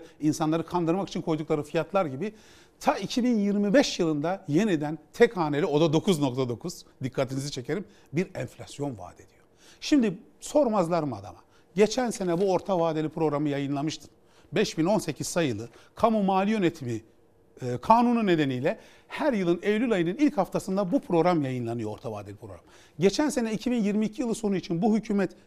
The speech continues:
ne enflasyon öngörmüş biliyor musunuz? Dokuz nokta sekiz. Bugün seksen enflasyondayız. Sene sonunda altmış beş olacak diyorlar. Bir ülkenin, bir hükümetin, bir bürokrasinin, bir kadronun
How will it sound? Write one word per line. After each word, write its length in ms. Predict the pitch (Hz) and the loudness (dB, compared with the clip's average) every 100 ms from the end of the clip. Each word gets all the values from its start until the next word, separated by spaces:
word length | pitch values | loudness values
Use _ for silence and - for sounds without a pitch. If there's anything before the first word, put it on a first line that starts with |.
| - | -4
ne 120 | 147 | 2
enflasyon 480 | 285 208 - 147 156 | 2 2 0 -2 -2
öngörmüş 400 | 143 135 127 127 | -4 -2 -4 -6
biliyor 180 | 156 208 | -6 -6
musunuz? 340 | 151 104 - - _ _ - | -6 -12 -20 -20 _ _ -2
Dokuz 260 | 156 180 147 | 0 0 -2
nokta 220 | 123 120 | -6 -10
sekiz. 420 | - 101 - - _ _ _ _ _ _ _ | -14 -14 -18 -20 _ _ _ _ _ _ _
Bugün 340 | 196 233 262 262 - _ | 2 4 2 -2 -20 _
seksen 380 | - - 165 196 | -8 -4 2 4
enflasyondayız. 760 | 156 127 113 - 113 98 95 - _ - | 4 2 -6 -10 -10 -10 -14 -20 _ -20
Sene 340 | - 226 294 | -2 6 8
sonunda 500 | 339 254 208 202 269 277 - | 8 4 2 4 2 0 -2
altmış 340 | 165 - - | -2 -2 -8
beş 160 | 135 - | -8 -10
olacak 380 | 113 110 107 - | -12 -14 -16 -18
diyorlar. 260 | - - _ - - - | -20 -20 _ -20 -18 -2
Bir 220 | 151 233 | 2 2
ülkenin, 540 | 208 - 170 160 113 - - _ _ _ _ _ - | 0 -2 0 0 0 -12 -20 _ _ _ _ _ 4
bir 120 | 277 | 4
hükümetin, 760 | 147 160 202 180 156 - 180 - - _ _ _ | 6 2 4 4 4 0 -4 -4 -18 _ _ _
bir 280 | 143 285 170 | 6 6 6
bürokrasinin, 760 | 156 165 - 190 - 214 196 156 | 4 4 4 0 2 2 4 2
bir 180 | 196 | 0
kadronun 560 | - - 202 190 151 110 | -2 4 6 6 4 0